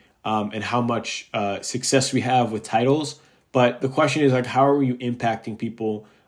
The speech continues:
Um, how are you changing their lives? And, and, and I truly believe if I can impact one person with my podcast or my video, um, I can really be fulfilled. Um, and, you know, hopefully as many people as possible watch this, right? But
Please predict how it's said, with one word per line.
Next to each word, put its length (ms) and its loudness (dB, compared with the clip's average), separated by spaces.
Um, 160 -4
how 180 0
are 60 6
you 180 4
changing 460 -2
their 100 -6
lives? 600 2
And, 180 -4
and, 300 -2
and 200 -2
I 80 2
truly 300 4
believe 280 6
if 80 -8
I 120 2
can 320 -2
impact 420 -4
one 200 -2
person 400 -2
with 120 -8
my 80 -10
podcast 580 -2
or 40 -10
my 100 -8
video, 520 4
um, 640 -4
I 100 0
can 280 -2
really 640 4
be 440 -2
fulfilled. 600 -4
Um, 440 -4
and, 440 -6
you 80 -2
know, 160 -4
hopefully 460 4
as 100 4
many 180 4
people 520 -2
as 120 -10
possible 460 4
watch 280 -2
this, 240 -8
right? 400 -4
But 280 4